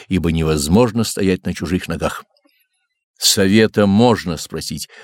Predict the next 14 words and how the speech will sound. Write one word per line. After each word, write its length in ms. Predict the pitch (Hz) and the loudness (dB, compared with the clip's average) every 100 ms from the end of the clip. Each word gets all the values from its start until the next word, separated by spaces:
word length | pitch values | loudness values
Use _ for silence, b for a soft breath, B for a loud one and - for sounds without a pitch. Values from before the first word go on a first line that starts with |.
| - | -8
но 160 | 80 73 | -6 -4
взвесив 720 | 73 - 90 165 - 123 - | -4 0 4 4 2 -4 -8
его. 260 | 101 73 - _ _ _ _ b b - | -10 -10 -14 _ _ _ _ b b -10
Внутренне 1080 | 85 101 127 185 190 - 170 156 135 92 - - | 0 4 6 6 4 0 -2 2 4 2 0 -4
можно 320 | 95 82 90 | -2 0 0
совершенно 460 | - 92 107 98 | 0 0 2 4
не 160 | 98 104 | 6 4
принимать 580 | 101 104 107 107 120 113 | 4 4 6 6 4 0
в 80 | 147 | -2
расчёт 420 | 139 - 160 123 | -4 -2 -6 -2
того, 200 | 165 160 | -2 0
что 180 | - 151 | 0 -2
думают 460 | 156 160 160 147 | 0 0 -2 -2
люди, 320 | 190 156 98 | 0 2 0